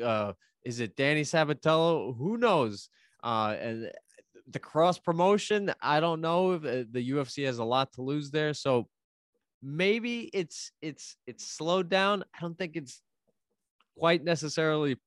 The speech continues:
plateaued completely. Hopefully not. Uh, I'm hoping not, but it is, uh, it's worldwide, man. Uh, I would hope that it could pass, surpass, uh, a football or soccer worldwide. Uh,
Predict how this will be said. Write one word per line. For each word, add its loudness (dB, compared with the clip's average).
plateaued -2
completely. 2
Hopefully 4
not. 0
Uh, -4
I'm -8
hoping 0
not, -4
but 4
it 2
is, 2
uh, 2
it's -12
worldwide, 2
man. -6
Uh, -6
I 2
would 2
hope -2
that 0
it -4
could -8
pass, 0
surpass, -2
uh, 2
a -12
football 0
or -8
soccer 0
worldwide. -6
Uh, -10